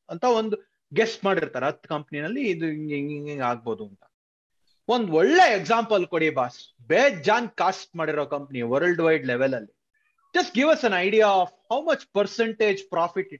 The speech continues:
would have been made. For example, Twitter ಆಗ್ಲಿ ಅಥವಾ whatever.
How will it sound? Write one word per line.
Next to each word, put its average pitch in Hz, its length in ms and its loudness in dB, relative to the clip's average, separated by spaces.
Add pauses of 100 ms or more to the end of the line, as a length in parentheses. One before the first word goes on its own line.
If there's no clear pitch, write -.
would 135 120 -2
have 113 140 -6
been 120 260 -2 (580)
made. 120 200 -4 (480)
For 127 160 -2
example, 127 480 -4
Twitter 117 440 -4
ಆಗ್ಲಿ 98 260 -10
ಅಥವಾ 101 340 -12
whatever. - 580 -10